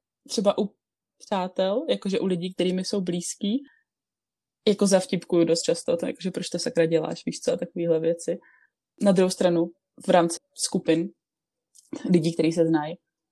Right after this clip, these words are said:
tak prostě jednou otevře jeden, jednou otevře druhý a úplně se to jako nemusí asi řešit. Ale vždycky si toho všimnu, no. Mě to prostě vadí, nevím. Jakože vím, že ty na to máš jiný názor,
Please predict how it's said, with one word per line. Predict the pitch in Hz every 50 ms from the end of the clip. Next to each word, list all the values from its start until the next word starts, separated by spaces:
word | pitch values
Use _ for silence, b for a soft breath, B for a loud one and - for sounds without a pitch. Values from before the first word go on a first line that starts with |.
| _ _ _ _
tak | - 196 170 170 - - _ _ -
prostě | 190 175 - - 196
jednou | 170 160 165 160
otevře | 151 156 170 170 170 165 170 170
jeden, | 165 160 160 160 156 156
jednou | 156 147 - 330 302
otevře | - - 170 170 170 170 165
druhý | 165 160 165 - 156 151
a | 147 -
úplně | - - 165 165
se | - - -
to | 185
jako | 170 170 - 165
nemusí | 160 156 160 - - -
asi | 170 165 - 180
řešit. | 165 165 165 165 - - - - b b b b b b b b _ _ _
Ale | 190 190 180 180 175 175 - - _ _ _ _ _ _ -
vždycky | 233 202 202 208 - 214
si | 208 208
toho | 196 214 220 226
všimnu, | - - 214 196 180 175 165
no. | 151 143 - 190 -
Mě | 208 202
to | 202 202
prostě | 196 208 202 - 226 214
vadí, | 196 175 165 165 160
nevím. | 165 160 156 143 156 180 - - -
Jakože | 196 190 - 196 190 190
vím, | 180 185
že | 190 202
ty | 202 196
na | 175
to | - 190
máš | 180 185 -
jiný | - 175 170 170
názor, | 165 160 156 156 156 151 - 202